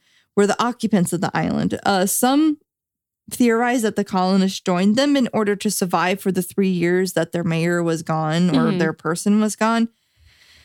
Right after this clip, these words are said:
Speaker 1: But I feel like if that was the case,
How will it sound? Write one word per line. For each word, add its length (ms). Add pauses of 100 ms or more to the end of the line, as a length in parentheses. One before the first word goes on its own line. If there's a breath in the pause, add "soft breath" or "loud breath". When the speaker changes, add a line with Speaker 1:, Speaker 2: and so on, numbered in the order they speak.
(680 soft breath)
Speaker 1:
But 200
I 100
feel 300
like 200
if 180
that 360 (200)
was 320
the 100
case, 840